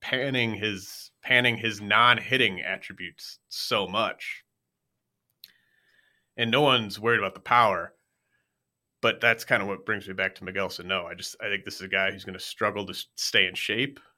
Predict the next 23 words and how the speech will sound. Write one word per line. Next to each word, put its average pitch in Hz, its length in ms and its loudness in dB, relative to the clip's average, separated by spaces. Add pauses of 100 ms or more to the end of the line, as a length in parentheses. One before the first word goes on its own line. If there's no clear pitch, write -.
(280)
Uh, 85 40 -12
I 82 260 -12
think 90 140 -16
he's 92 340 -10
gonna 92 220 -10
be 90 100 -8
at 90 100 -10
the - 60 -20
bottom 98 300 -2
of 87 80 -18
the 87 80 -20
defensive - 360 -8
spectrum. 127 680 -4 (540)
I - 20 -12
think 92 160 -8
he 87 400 -4
is, 87 540 -10 (100)
um, 82 580 -14 (760)
gonna 87 240 -4 (140)
strike - 340 -2
out 104 180 6
a 123 40 4
lot, 120 440 4